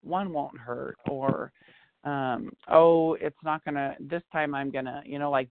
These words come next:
Jim, um, in Jim's story, he says, you know, "If I had a little whiskey with my milk, it won't hurt me." Or, or Fred's example that,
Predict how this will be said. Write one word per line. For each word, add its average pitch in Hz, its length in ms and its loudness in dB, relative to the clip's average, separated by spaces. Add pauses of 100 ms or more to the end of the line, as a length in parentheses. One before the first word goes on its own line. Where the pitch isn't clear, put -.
Jim, 139 360 -2 (280)
um, 127 300 -8
in 131 140 -6
Jim's 143 360 0
story, 139 260 2
he 135 100 -4
says, 127 200 0 (120)
you 139 180 -4
know, 131 160 0
"If 135 120 -4
I 135 60 0
had 139 180 4
a - 20 2
little 139 240 2
whiskey 147 340 -2
with 143 160 -2
my 135 100 -4
milk, 127 280 0
it 117 80 -4
won't 123 260 -6
hurt - 180 -6
me." 131 220 -6 (520)
Or, 143 300 6
or 139 180 4 (100)
Fred's 156 300 4
example 127 680 -4
that, 135 200 -4